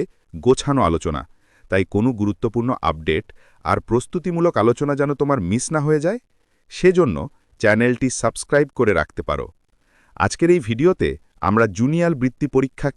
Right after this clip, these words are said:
কী এবং কেন, সেই মৌলিক বিষয়গুলো জানলাম। আশা করি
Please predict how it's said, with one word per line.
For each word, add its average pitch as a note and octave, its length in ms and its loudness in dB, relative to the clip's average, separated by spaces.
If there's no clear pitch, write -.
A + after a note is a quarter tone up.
কী G#2 160 -4
এবং A#2 240 2
কেন, A#2+ 240 2
সেই F#3+ 180 4
মৌলিক D#3+ 460 2
বিষয়গুলো A2 440 0
জানলাম। D#2 360 -2
আশা F#2+ 260 -2
করি A2 200 0